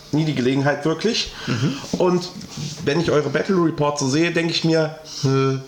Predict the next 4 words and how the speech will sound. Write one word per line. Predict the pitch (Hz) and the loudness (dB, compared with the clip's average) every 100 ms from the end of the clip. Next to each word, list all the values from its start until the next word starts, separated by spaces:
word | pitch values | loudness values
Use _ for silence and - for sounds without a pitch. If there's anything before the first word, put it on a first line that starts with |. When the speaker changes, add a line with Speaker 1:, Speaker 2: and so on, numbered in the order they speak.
| - - - - | -18 -20 -20 -8
Speaker 1:
das | - 165 180 | 0 0 2
verstehe | 180 - - 143 135 | 2 2 2 2 4
sogar | 139 139 143 139 | 2 2 2 2
ich." | 104 107 107 104 - - | 2 2 2 0 0 0